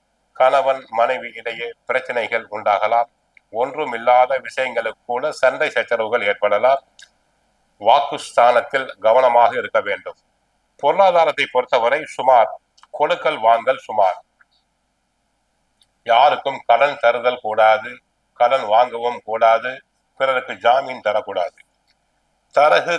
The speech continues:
கமிஷன், ஏஜென்சி போன்றவற்றில் ஓரளவு லாபம் பெறலாம். ஷேர் மார்க்கெட்டில் ஈடுபட்ட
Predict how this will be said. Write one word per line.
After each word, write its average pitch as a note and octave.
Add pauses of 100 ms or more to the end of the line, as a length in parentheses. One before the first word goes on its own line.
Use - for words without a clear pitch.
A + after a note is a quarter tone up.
கமிஷன், D#3 (140)
ஏஜென்சி D#3 (120)
போன்றவற்றில் C#3 (140)
ஓரளவு B2+ (120)
லாபம் B2
பெறலாம். G#2+ (760)
ஷேர் F3 (100)
மார்க்கெட்டில் D3+ (300)
ஈடுபட்ட C3+